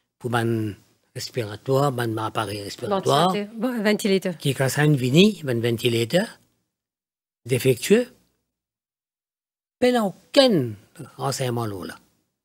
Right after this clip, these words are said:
Speaker 1: Comment dit-on, il y a des milliards qui n'allaient comme ça. C'est une information là. Chacun a tout son renseignement là. Puis ça, c'est le temps qu'il y a un outil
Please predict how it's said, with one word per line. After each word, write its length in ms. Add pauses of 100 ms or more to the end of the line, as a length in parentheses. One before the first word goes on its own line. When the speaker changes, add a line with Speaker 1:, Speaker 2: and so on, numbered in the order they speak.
(1160)
Speaker 1:
Comment 180
dit-on, 360
il 120
y 40
a 120
des 220
milliards 500
qui 100
n'allaient 340
comme 200
ça. 220 (1200)
C'est 260
une 80
information 1120
là. 200 (680)
Chacun 380
a 120
tout 120
son 160
renseignement 520
là. 200 (640)
Puis 100
ça, 120 (2750)
c'est 160
le 60 (220)
temps 180
qu'il 340
y 60
a 40
un 80
outil 580